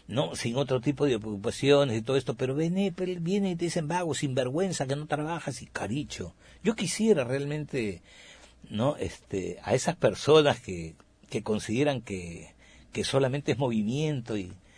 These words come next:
decía, "Pero ¿cómo? Si el Señor esto lo hace, indudablemente, ah, ¿qué cosa te vas a echar de barriga ahí con la panza arriba y que el Señor va a venir y que,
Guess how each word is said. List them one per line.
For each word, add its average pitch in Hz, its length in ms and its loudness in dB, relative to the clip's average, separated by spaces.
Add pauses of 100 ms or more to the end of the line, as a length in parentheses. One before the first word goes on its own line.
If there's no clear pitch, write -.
(440)
decía, 175 200 -4
"Pero 131 200 -2
¿cómo? 220 260 2
Si 123 140 0
el 107 80 0
Señor 175 320 0
esto 220 240 2
lo 131 120 2
hace, 180 260 2
indudablemente, 160 880 2
ah, 196 200 6
¿qué 226 120 0
cosa 220 240 4
te 196 100 2
vas 202 140 2
a 220 40 2
echar 214 220 0
de 214 100 2
barriga 190 520 2
ahí 202 100 2
con 190 140 -2
la 151 80 0
panza 147 260 -4
arriba 202 340 2
y 160 80 4
que - 80 -2
el 131 80 -2
Señor 185 300 2
va 190 60 6
a 180 40 6
venir 190 300 4
y 190 80 -2
que, 110 220 0